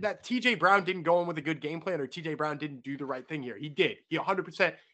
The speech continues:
implemented his will the way he wanted to. I think Eric Silva might be overrated. I, I think he might not be as good as I thought he was.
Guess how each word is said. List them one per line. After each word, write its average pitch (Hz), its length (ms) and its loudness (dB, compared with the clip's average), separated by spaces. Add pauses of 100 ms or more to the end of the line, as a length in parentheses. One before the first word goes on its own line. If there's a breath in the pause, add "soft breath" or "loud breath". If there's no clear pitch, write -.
(260 soft breath)
implemented 180 840 0
his 151 280 -2
will 170 260 0
the 156 100 -10
way 151 160 -2
he 143 120 -6
wanted 175 320 0
to. 143 140 0 (680 soft breath)
I 285 200 0
think 339 320 0
Eric 240 260 6
Silva 220 320 4
might 151 200 -2
be 170 120 -2
overrated. 170 520 2 (420)
I, - 80 -4 (160)
I 202 100 0
think 262 180 -4
he 247 100 -2
might 196 240 2
not 202 200 8
be 202 120 -2
as 180 100 0
good 190 180 0
as 185 80 -2
I 190 140 2
thought 208 200 2
he 143 60 -2
was. 110 380 -8